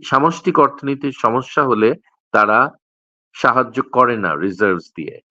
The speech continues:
তারা শ্রীলঙ্কাকে কোনো সাহায্য দেয়নি। এই ব্যাপারে আপনাদেরকে বলি, শ্রীলঙ্কা খুবই ডিসঅ্যাপয়েন্টেড ছিল, কারণ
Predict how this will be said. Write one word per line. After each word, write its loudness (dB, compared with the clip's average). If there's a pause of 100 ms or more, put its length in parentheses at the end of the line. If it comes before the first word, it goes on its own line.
(280)
তারা 4
শ্রীলঙ্কাকে -2 (100)
কোনো 4
সাহায্য -2
দেয়নি। -10 (560)
এই 6
ব্যাপারে 2
আপনাদেরকে -2
বলি, -4 (180)
শ্রীলঙ্কা 0
খুবই 0
ডিসঅ্যাপয়েন্টেড -4
ছিল, -10 (440)
কারণ 2